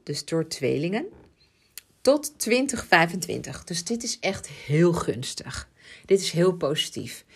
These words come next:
Jupiter is een planeet van expansie, geeft heel veel kansen, heel veel mogelijkheden en wil de horizon verbreden.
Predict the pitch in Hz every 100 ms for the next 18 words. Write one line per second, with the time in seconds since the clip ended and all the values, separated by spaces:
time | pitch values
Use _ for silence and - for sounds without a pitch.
0 | - - - 185 247 240 - 170 165 170
1 | 160 151 147 147 143 143 147 131 - -
2 | - - 156 196 - 254 349 - - -
3 | 170 156 156 151 143 135 160 165 160 143
4 | 143 147 143 143 170 165 139 139 139 131
5 | 131 131 123 147 180 202 - 202 - 190
6 | 190 190 214